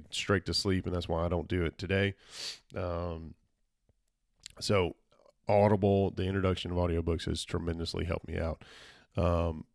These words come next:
but yeah, I wanna challenge you to read more in, in twenty twenty.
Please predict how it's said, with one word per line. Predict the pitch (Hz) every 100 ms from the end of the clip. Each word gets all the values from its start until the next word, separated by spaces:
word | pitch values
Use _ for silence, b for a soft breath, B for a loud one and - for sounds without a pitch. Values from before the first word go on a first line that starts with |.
| - - _
but | -
yeah, | 110 117 -
I | 101
wanna | 117
challenge | 113 95 104 104
you | 82 80 -
to | 95
read | 92 92
more | 90 90
in, | 87
in | - 87
twenty | - 95 90
twenty. | - 90 85